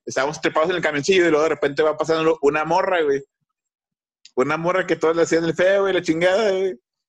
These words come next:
<laughs> Y va corriendo, güey, también para el elevador, güey. Y luego me dice un camarada, el Paco, me dice, eh, güey, como que está raro, ¿no? Como que esta morra va con el Doche, güey.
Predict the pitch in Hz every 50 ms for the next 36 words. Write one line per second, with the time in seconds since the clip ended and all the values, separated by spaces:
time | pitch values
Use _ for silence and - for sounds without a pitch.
0 | _ _ - - - - 294 262 220 - 302 262 214 196 190 190 - 220 208 202
1 | 196 196 202 208 208 214 208 202 196 202 185 180 185 185 196 214 208 202 202 196
2 | 185 180 175 165 165 180 208 214 208 202 190 185 190 - - - - - - -
3 | - _ 147 151 147 156 165 175 175 170 190 180 180 185 180 170 165 170 175 175
4 | 170 165 160 160 170 170 - 175 170 165 165 156 156 156 147 127 120 - - _
5 | _ _ _ _ _ _ _ _ _ _ - - 101 113 117 113 120 120 113 113
6 | 101 92 92 - _ _ _ _ _ _ _ _ _ _ _ - 113 110 - -
7 | 113 - - 123 117 120 123 135 147 147 151 156 156 147 - 143 135 127 - 131
8 | 131 - - 143 143 143 151 151 151 147 147 - 156 147 139 135 143 151 147 147
9 | - 165 151 135 131 127 131 147